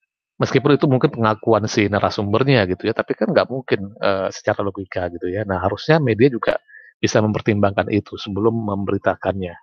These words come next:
gitu ya. Jadi media harusnya bisa mengonfirmasi berita seorang, seseorang bisa melahirkan tanpa hubungan seks itu, eh, katanya. Kemudian yang kedua, media harus bekerja lebih lama lagi untuk mencari tahu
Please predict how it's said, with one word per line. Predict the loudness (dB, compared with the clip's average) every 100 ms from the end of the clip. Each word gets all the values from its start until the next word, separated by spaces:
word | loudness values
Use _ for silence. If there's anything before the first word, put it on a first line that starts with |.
| _ -20
gitu | -6 -4
ya. | -4 _ _ _ -20 _ _ _ _ _ _ _ _ _ -20 -20 -20 _
Jadi | 0 2 2 2
media | 2 4 4 4
harusnya | 2 0
bisa | 2 0 2 0
mengonfirmasi | 0 -2 -4 -4 -4 -2 -4
berita | -2 -4 0
seorang, | -2 0 -2 -2 -6 -12 -8
seseorang | -6 -4 -2 -2 -4
bisa | -6
melahirkan | -6 -6 -6 -6
tanpa | -6 -8 -10
hubungan | -10 -8
seks | -8 -8
itu, | -8 -6 -6 -2
eh, | -2 -2
katanya. | -4 -4 -6 -12 _ -20 -20 -12
Kemudian | -2 2 6 4
yang |
kedua, | 4 4 4 2 _ -20 -20 -12 0
media | 2 4 4
harus | 6 2 0
bekerja | -2 2 4
lebih | 4 2
lama | 2 2 0 0
lagi | -2 -8 -8
untuk | -6 -4
mencari | -2 0 0
tahu | 0 -4